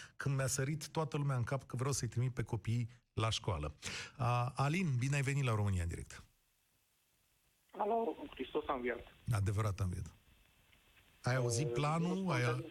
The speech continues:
Speaker 2: în clasa doisprezece, da. Am auzit ce a spus și domnul Dan. Eh, vedeți, dumneavoastră, sunt aici, în sistemul educațional românesc, niște probleme care nu sunt atât de evidente în public.
Speaker 1: Ia.
Speaker 2: Dar eu,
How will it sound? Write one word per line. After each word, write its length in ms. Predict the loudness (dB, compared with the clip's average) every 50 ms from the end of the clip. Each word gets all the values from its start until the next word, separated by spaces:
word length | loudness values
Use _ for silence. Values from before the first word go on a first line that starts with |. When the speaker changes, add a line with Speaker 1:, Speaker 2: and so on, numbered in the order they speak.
| -4 -4
Speaker 2:
în 40 | -2 0
clasa 280 | -2 -2 -2 -2 -6 -4 -2
doisprezece, 520 | -2 -4 -2 -2 -4 -4 -2 -4 -4 -4 -4 -2 -2
da. 80 | -2 -2 -2 -8 -14 -18 -10 -8 -6
Am 60 | -2 0 0
auzit 240 | 0 0 -2 -4 -2 -2
ce 60 | -2
a 80 | -2 -2 -4
spus 160 | -8 -6 -6
și 120 | -4 -6 -2 -2
domnul 240 | -2 -2 -2 -4 -4 -4
Dan. 160 | -6 -6 -6 -10 -12 -14 -14 -14 -18 -20 -20 -16 -6 -2 -2
Eh, 100 | 0 0
vedeți, 300 | 0 -2 0 0 -2 -2 0 0
dumneavoastră, 540 | 0 0 2 2 2 0 0 -2 -4 -2 -2 -2 -2 -4 -6 -4
sunt 200 | -4 -4 -4 -4 -2 -2
aici, 220 | -2 -2 0 -2 -2 -2
în 60 | -2 -2 -4
sistemul 260 | -4 -2 -2 0 0
educațional 400 | 0 -2 -2 -4 -2 -2 0 0
românesc, 300 | 0 0 0 -2 -2 -2
niște 320 | -2 -2 -2 -2 -2 -4 -4 -2 -2
probleme 320 | -4 -2 -2 -2 -2 -2 0 0
care 180 | 0 0 2 0 0 0 -2 -4 -6 -6 -4 -4 -2 0
nu 60 | -2 -2 -2
sunt 140 | -2 -2 -2
atât 220 | -2 -4 -2 -2
de 80 | -2 -2 -2
evidente 380 | -2 -4 -4 -2 -4 -4 -4 -4
în 100 | -6 -6 -6 -4 -6
public. 300 | -4 -4 -4 -6 -8 -8 -12 -20 -20 -20 -20 -16 -6 -2 -2
Speaker 1:
Ia. 100 | -2 -2 -4 -6 -6 -4 -2
Speaker 2:
Dar 120 | -2 0 0
eu, 100 | -2